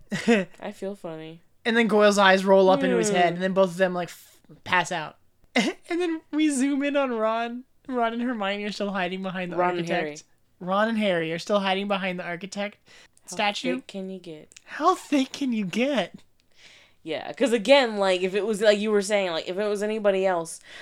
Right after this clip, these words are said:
Speaker 2: I'm pretty sure anyone else would see fl-, a floating cupcake and be like, "What the, why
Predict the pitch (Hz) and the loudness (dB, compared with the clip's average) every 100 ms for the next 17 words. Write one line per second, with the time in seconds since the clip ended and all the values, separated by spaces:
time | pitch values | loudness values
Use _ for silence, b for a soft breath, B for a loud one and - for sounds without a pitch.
0 | B - 185 208 208 196 208 156 202 269 | B -8 -6 -4 -4 -2 -2 0 0 0
1 | 208 170 151 135 131 - 170 175 170 - | 0 0 -2 -6 -12 -12 -4 -4 -4 -6
2 | 175 147 - 180 - 196 190 180 190 185 | -8 -8 -6 -4 2 4 4 0 -4 -2
3 | 175 170 147 170 151 147 156 185 269 - | -4 -4 -4 0 0 -2 -10 -10 -10 -12
4 | 151 143 156 208 294 339 359 | -10 -6 -4 -4 -4 -6 -8